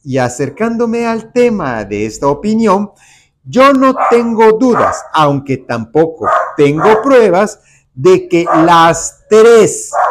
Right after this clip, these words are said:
fuerzas electorales mexicanas, sin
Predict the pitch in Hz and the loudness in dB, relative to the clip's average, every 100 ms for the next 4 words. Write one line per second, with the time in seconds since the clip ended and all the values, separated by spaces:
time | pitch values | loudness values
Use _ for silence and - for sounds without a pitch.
0 | - - _ 175 208 180 - - 101 - | -6 -14 _ 4 4 2 -4 -10 -12 -10
1 | 120 147 208 - - 139 139 151 127 101 | -6 -2 -2 -2 -4 0 2 2 0 -6
2 | 104 113 127 - - 123 101 90 _ _ | -6 -4 -4 -4 -2 -4 -4 -16 _ _
3 | _ - - 269 294 294 233 | _ -4 -2 2 0 0 -4